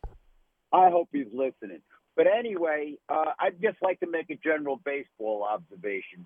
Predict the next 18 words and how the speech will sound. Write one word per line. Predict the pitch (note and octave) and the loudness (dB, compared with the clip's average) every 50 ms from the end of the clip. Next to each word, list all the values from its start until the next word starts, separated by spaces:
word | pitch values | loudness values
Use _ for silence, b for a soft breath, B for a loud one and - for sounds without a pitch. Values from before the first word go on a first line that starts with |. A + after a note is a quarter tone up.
| _ - | _ 2
I, | - A3 A#3 - | 4 4 4 4
I'm | - A3 B3 B3 | 0 0 0 0
a | A#3+ | -4
Yankee | G#3 F#3 F#3 F3+ F3+ - _ C#3 C3 - - | -4 -2 -2 -2 -2 -6 _ -14 -14 -10 -4
fan, | A#2+ A#2 G#2 F#2+ F#2 F#2 - A#2+ | -4 -2 -2 -2 -6 -8 -6 -6
and | D3 E3 F3+ | -6 -4 -4
you | G#3+ | -4
know | A3 A#3+ A#3+ A#3 | -4 -2 -2 -2
what? | A3+ A3 G#3+ A3 G3+ F3+ _ _ _ - | -2 -2 -2 -2 -2 -2 _ _ _ -8
If | D#3 E3+ _ - | -8 -8 _ -8
you | F#3 G#3+ C4 D4 D4 B3+ | -6 -4 -2 0 0 2
look | B3 A#3+ - - | 2 2 2 2
up | G3+ F#3 F3+ - | 0 0 0 -2
and | - E3+ D#3+ D3+ - | -6 -10 -10 -6 -2
down | D#3 D3 D3 D3 D3 D3 D3 C3+ _ _ | -2 -2 0 -2 -4 -6 -8 -12 _ _
the | - C#3 | -14 -14
better | A#2 - D#3+ E3 E3+ F3 E3+ _ _ | -6 -2 0 0 0 -2 -6 _ _
teams | - D#4 - - B2+ A2 F#2+ G2 G2 | -6 -4 -4 -2 -4 -4 -8 -12 -18